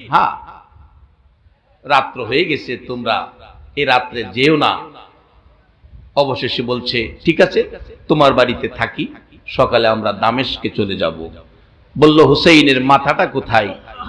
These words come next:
রুমালের প্যাকেট, মাথা হাতে দিলেন। পাদ্রী নিজের ঘরে গেল না, উপাসনালয়, আমাদের যেমন মসজিদ, তাদের হলো গির্জা।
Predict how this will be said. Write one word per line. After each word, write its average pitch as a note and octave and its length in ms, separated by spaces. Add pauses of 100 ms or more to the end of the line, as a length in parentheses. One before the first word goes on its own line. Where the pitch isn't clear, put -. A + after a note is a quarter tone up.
(100)
রুমালের C3+ 400 (100)
প্যাকেট, C3 600 (200)
মাথা B2 300
হাতে G#2+ 340
দিলেন। F#2+ 340 (800)
পাদ্রী E3 560 (280)
নিজের C#3+ 380
ঘরে A#2+ 240
গেল A2 240
না, F#2 300 (1040)
উপাসনালয়, A#2+ 880 (280)
আমাদের C3 440
যেমন A#2+ 360
মসজিদ, B2+ 800
তাদের C3 320
হলো G#2+ 200
গির্জা। F#2+ 580